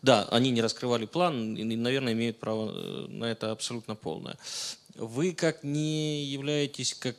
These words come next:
бы представителем вот оппозиции, как оппозиции, но вы всё время говорите о том, что надо наступать, о том, что надо, э, идти впереди, конкретные действия. Ну, назовите хоть вы,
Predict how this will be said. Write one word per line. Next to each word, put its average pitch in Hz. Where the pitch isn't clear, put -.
бы 127
представителем 117
вот 110
оппозиции, 120
как -
оппозиции, 175
но -
вы 175
всё 147
время 147
говорите 135
о 113
том, 131
что 120
надо 120
наступать, 151
о 113
том, 113
что -
надо, 113
э, 113
идти -
впереди, 117
конкретные 113
действия. 127
Ну, 147
назовите 156
хоть -
вы, 135